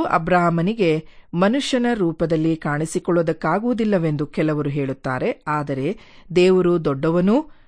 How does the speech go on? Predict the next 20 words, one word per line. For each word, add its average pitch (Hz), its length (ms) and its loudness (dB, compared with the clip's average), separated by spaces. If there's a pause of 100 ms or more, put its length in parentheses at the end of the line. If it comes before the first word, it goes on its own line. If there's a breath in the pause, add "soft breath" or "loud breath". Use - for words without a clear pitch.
(180 soft breath)
ಮತ್ತು 170 320 -2 (680)
ಆತನಿಗೆ 175 560 0 (140)
ಕಷ್ಟಕರವಾದದ್ದು 175 960 -2 (360 soft breath)
ಯಾವುದೂ 180 460 2
ಇಲ್ಲವೆಂಬುದನ್ನು 151 840 0
ಅವರು 147 380 0 (200)
ಮರೆತು 156 320 -4
ಬಿಟ್ಟಿದ್ದಾರೆ. 175 520 -4 (1160 soft breath)
ಆ 208 100 6
ನೀತಿಯನ್ನು 226 560 2
ಹೊರತುಪಡಿಸಿ 175 720 -2 (100)
ದೇವರು 156 460 0
ಯಾವುದನ್ನಾದರೂ 170 840 0 (120)
ಮಾಡುತ್ತಾನೆ. 131 500 -6 (760)
ಈ 254 140 2
ದಿನ 277 280 2
ನಾವು 175 380 2
ತೋರಾದ 175 480 2 (140)
ನಾಲ್ಕು 196 440 -2
ಅಧ್ಯಾಯಗಳಿಂದ 147 720 0